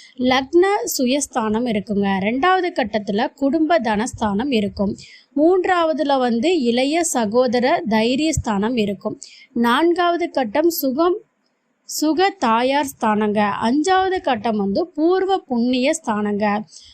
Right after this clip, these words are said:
ஆறாவது கட்டம் நோய் எதிரிகள் ஸ்தானங்க. ஏழாவது கட்டம் வந்து மனைவி, தொழிலு, கூட்டாளி ஸ்தானங்க. ஆ, எட்டாவது வந்து ஆயுள் வந்-, ஆயுள். ஒன்பதாவது வந்து பாக்கிய தந்தை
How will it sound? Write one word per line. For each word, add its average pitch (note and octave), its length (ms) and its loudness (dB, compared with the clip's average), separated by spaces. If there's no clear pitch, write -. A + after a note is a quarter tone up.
ஆறாவது E4+ 760 2
கட்டம் C#4 440 0
நோய் C#4+ 420 0
எதிரிகள் B3 560 0
ஸ்தானங்க. G#3 600 0
ஏழாவது E4+ 800 2
கட்டம் A#3 380 -2
வந்து G#3+ 340 0
மனைவி, B3 560 0
தொழிலு, A#3+ 680 0
கூட்டாளி A#3+ 460 2
ஸ்தானங்க. G#3+ 640 0
ஆ, C#4 120 2
எட்டாவது E4 640 0
வந்து B3 240 0
ஆயுள் C4+ 680 0
வந்-, A3 300 0
ஆயுள். B3+ 600 0
ஒன்பதாவது E4 680 0
வந்து B3 320 0
பாக்கிய C#4 580 0
தந்தை B3 480 0